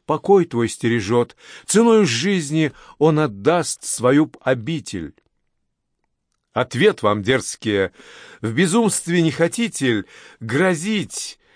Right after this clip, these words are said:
что свергнете наш царственный оплот?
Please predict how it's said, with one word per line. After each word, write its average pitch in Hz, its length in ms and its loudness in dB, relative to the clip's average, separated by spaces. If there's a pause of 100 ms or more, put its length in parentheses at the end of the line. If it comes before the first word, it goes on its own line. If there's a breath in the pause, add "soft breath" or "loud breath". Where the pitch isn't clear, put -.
(100)
что - 360 -2
свергнете 175 1080 0
наш 160 360 -2
царственный 185 880 -2
оплот? - 920 -2